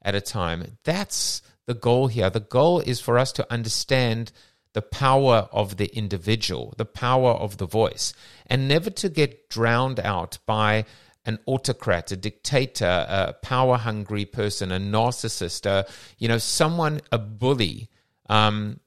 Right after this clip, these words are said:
'cause they exist. And we have to figure out a way to find a voice, our voice, even in a small room, and build from there.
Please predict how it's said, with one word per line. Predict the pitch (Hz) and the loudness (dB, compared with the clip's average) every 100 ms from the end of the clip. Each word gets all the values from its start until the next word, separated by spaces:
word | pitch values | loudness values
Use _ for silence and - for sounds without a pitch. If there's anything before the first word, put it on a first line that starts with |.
| _ _ _ _ _ | _ _ _ _ _
'cause | - 139 | 0 0
they | - 175 170 | 4 4 4
exist. | 98 92 120 - - - _ _ _ _ - | 0 -2 -2 -2 -6 -8 _ _ _ _ -6
And | 113 110 | -4 0
we | 151 | 2
have | 156 - | 2 0
to | |
figure | 135 139 120 | -4 -2 2
out | 113 104 | 4 4
a | |
way | 101 104 101 95 101 | 2 2 2 0 -2
to | - | -8
find | 104 - 113 107 101 - | -10 -2 0 2 -2 -6
a | 110 | -4
voice, | 104 110 104 120 - | 0 2 2 0 -6
our | 104 104 | -4 -4
voice, | 95 90 92 - - - _ _ _ _ | -2 -4 -4 -6 -8 -12 _ _ _ _
even | 120 123 135 | -4 -2 0
in | 135 | -2
a | 143 | -2
small | - 127 113 | -4 -2 -2
room, | 104 101 82 90 98 104 _ | 0 0 -2 -6 -10 -14 _
and | 101 98 87 | -8 -8 -2
build | 98 95 | -2 -2
from | - 85 85 | -6 -10 -8
there. | 73 53 - | -8 -8 -12